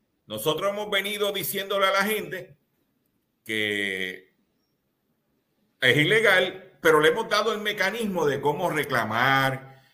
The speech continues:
Eh, co-, co-, eh, y entonces, como dije al principio del live, el presidente de, de Prada dijo que no, que él justificaba el cargo, bla, bla, bla, bla, bla.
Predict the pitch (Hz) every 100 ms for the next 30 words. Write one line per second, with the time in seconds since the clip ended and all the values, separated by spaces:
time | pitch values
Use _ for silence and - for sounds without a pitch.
0 | _ - 123 123 110 139 139 139 143 135
1 | 131 135 135 135 147 147 240 143 143 135
2 | - - _ 135 135 131 156 190 202 190
3 | 208 208 202 202 202 202 185 180 143 135
4 | 131 131 127 120 123 147 147 180 180 180
5 | 180 180 175 175 170 170 165 170 202 214
6 | 170 131 135 135 - _ _ _ _ _
7 | - 180 254 247 226 - 190 180 233 262
8 | 240 190 185 202 208 208 196 - 190 190
9 | 185 185 233 240 233 226 208 180 160 147
10 | 185 190 185 185 180 180 175 175 175 196